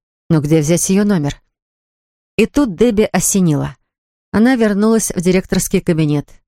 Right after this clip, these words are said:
Стивен лежал на полу с голой грудью и капельницей в вене на руке. Глаза у него были закрыты, он был без сознания. Но даже от двери Дебби видела, как у него поднимается и опускается грудь.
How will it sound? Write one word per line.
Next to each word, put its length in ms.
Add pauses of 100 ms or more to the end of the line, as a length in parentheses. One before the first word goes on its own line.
(360)
Стивен 380
лежал 360
на 140
полу 260
с 80
голой 260
грудью 360
и 40
капельницей 600
в 40
вене 360
на 140
руке. 380 (360)
Глаза 380
у 40
него 260
были 220
закрыты, 600 (160)
он 180
был 160
без 220
сознания. 720 (360)
Но 80
даже 300
от 280
двери 320
Дебби 320
видела, 400
как 240
у 40
него 240
поднимается 720
и 20
опускается 600
грудь. 400